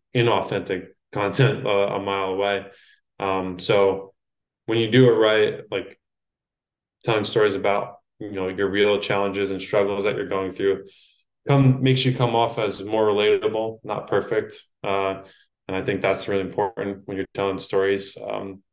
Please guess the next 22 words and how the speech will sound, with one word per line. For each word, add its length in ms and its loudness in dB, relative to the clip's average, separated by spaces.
online. 560 -4
Um, 540 -2
and 100 2
then, 220 4
uh, 240 2
another 300 4
thought 220 2
I 100 2
had 320 -2
was, 360 -2
like, 260 -10
when 160 -6
you, 60 -6
you 220 -6
talked 240 0
about, 200 0
like, 140 -2
being 280 -2
vulnerable 600 0
in 300 -6
communities. 920 2
Um, 600 -2